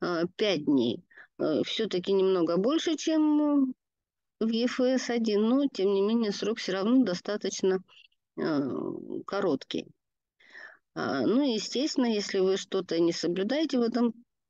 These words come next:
случае, то с-, вы попадаете под штрафные санкции. И есть ещё одна тонкость при, э,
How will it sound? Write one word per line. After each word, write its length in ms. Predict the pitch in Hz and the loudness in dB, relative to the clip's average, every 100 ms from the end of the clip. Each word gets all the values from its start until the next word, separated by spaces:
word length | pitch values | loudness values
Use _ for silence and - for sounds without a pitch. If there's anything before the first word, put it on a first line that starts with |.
| _ _ 196 175 | _ _ -6 -6
случае, 460 | - 247 262 202 | 0 -2 0 -2
то 280 | 185 190 185 | -2 -2 -2
с-, 340 | 180 - - - 98 180 - _ | -2 -10 -10 -8 -8 -10 -20 _
вы 340 | - 185 190 277 | -20 -10 -4 -2
попадаете 640 | 202 180 175 190 240 - | -2 -2 -2 0 -2 -4
под 180 | 180 165 | -6 -6
штрафные 540 | - - 175 220 226 | -6 -4 -4 -2 0
санкции. 640 | 240 - 147 123 - - - _ - - - - - | -2 -2 -2 -4 -4 -10 -10 _ -16 -12 -12 -12 -4
И 80 | 247 | 0
есть 600 | 311 294 214 240 247 - | 2 2 0 0 -2 -2
ещё 280 | 226 220 202 | -4 -2 0
одна 240 | 214 247 | 2 0
тонкость 480 | 254 294 294 277 - | 0 2 2 0 -2
при, 320 | - 254 | 0 2
э, 20 | 262 | 4